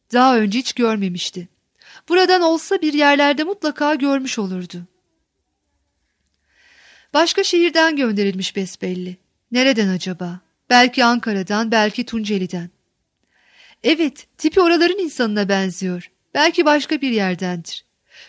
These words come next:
Küçük bir şehirden gelecek ve burada, İstanbul gibi bir şehirde, mücadelenin bu denli zor, sorunların bu derece karmaşık olduğu bir alanda bizim çözemediğimiz problemleri çözecek, bize yol gösterecek.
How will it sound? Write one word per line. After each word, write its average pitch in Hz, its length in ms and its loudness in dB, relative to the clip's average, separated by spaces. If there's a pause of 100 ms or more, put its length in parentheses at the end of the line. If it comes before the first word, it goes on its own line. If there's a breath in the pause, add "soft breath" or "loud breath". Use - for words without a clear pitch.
Küçük 415 340 -2
bir 359 100 4
şehirden 320 520 2
gelecek 254 460 -2
ve 294 120 0
burada, 247 480 0 (140)
İstanbul 320 580 0
gibi 247 220 -4
bir 240 100 -2
şehirde, 214 560 -4 (260 loud breath)
mücadelenin 285 800 0
bu 294 100 -8
denli 247 320 0
zor, 208 320 -2 (140)
sorunların 311 560 -4
bu 359 100 -4
derece 311 320 0
karmaşık 277 540 0
olduğu 262 420 0
bir 262 100 0
alanda 208 560 -2 (280 loud breath)
bizim 302 220 -4
çözemediğimiz 285 680 -2
problemleri 240 680 0
çözecek, 202 600 -6 (100)
bize 214 200 -4
yol 196 260 -2
gösterecek. 180 720 -10